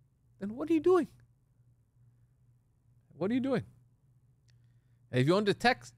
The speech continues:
check if you have good health, you don't stab yourself in different parts of your body. "See if, let me see if I, I heal properly." <laughs> Because you're stabbing yourself. I say, "Okay, I'll avoid the vital organs."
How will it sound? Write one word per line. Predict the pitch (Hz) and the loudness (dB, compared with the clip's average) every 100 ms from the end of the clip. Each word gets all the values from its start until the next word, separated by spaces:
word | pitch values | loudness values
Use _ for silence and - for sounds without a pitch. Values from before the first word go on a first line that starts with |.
| _ _ | _ _
check | 254 254 | -2 0
if | 190 | 0
you | 196 | 0
have | 185 156 | 0 0
good | 202 220 | 0 2
health, | 170 240 294 - - _ _ _ _ - | 4 4 0 -6 -20 _ _ _ _ -2
you | 143 | 2
don't | 240 254 | 4 4
stab | - - 240 247 | 0 2 2 2
yourself | 220 - 214 240 - | 0 0 2 2 0
in | - 156 | -2 2
different | 208 220 180 | 4 2 2
parts | 208 202 | 0 2
of | 180 | 0
your | |
body. | 170 254 240 | 2 0 0
"See | 254 254 | -2 -2
if, | - - | -4 -6
let | 220 220 | -6 -2
me | 233 | -2
see | - 226 | 0 0
if | 208 | 2
I, | 196 - - _ | 2 0 -18 _
I | - 156 | 2 2
heal | - 285 208 | 6 6 6
properly." | - 143 113 104 - _ | 6 0 0 -8 -10 _
<laughs> | _ _ _ _ _ _ _ _ _ | _ _ _ _ _ _ _ _ _
Because | 175 180 135 | -6 -2 -2
you're | 160 | -4
stabbing | - 196 214 226 | -2 0 0 0
yourself. | 190 - 165 220 - - _ _ | 0 0 0 -2 -6 -20 _ _
I | 202 | -2
say, | 247 | 0
"Okay, | 247 | 2
I'll | 214 202 | 4 4
avoid | 170 190 262 233 | 4 6 4 4
the | 185 | 4
vital | 196 208 202 | 4 4 2
organs." | 165 160 131 185 - - | 4 4 2 -4 -8 -20